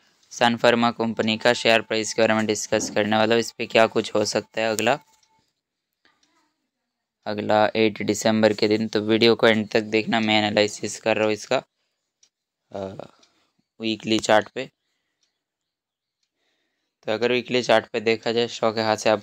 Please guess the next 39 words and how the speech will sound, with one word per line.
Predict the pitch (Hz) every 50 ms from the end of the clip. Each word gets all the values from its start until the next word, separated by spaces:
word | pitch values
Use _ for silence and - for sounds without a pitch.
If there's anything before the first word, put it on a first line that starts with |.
| -
गया, | - 110 107 107
फिर | 101 _ - 113 110
डाउन, | 104 113 110 110 110 113 117 120 _ _ _ _ -
फिर | - 107 107 104
ऊपर, | 104 101 - - 107 107
फिर | 104 - 107 104
डाउन, | 101 104 107 107 113 123 _ _ _ _ _ _ _ _ _ _ _ _ _ _ _ _ _ _ _ -
फिर | 117 120 117
आप | 117 113 104
फिर | - - - 117
डाउन | 113 110 117 113 113 113 110
गया, | 110 113 117
फिर | 113 _ - - 110 113
ऊपर, | 110 107 _ - 120 120
फिर | 117 - 117 110
डाउन, | 101 107 110 110 117 117
और | 113 110 104
फिर | - - 110 110 110
अभी | 110 104 117 135 - _ _ _ _ _ _ _ _ -
देखा | 110 107 113 107 - - 120 117
जाए | 110 117 120
तो | 113 - 123
स्टॉक | 117 - - - 110 110 107 - -
ने | 110
अपना | 107 107 107 - 113 113
जो | 110 110 113
रेजिस्टेंस | 110 113 107 104 104 107 - - - 113 117 117 - - -
लाइन | 110 110 110
है | 110 123 135 147 - _ _ _ _ _ _ _ _ _ _ _ -
उसको | 110 - - - 117 113
ब्रेकआउट | 104 110 107 107 104 - - 110 110 107
भी | 107 113 120
करता | 113 - 110 104 - -
हुआ | 107 107 110
देखने | 107 104 107 101 - - 107 104
को | 101 - - 120
मिल | 117 113 107 107 104
रहा | 101 110 110 110 110 110
है। | 110 120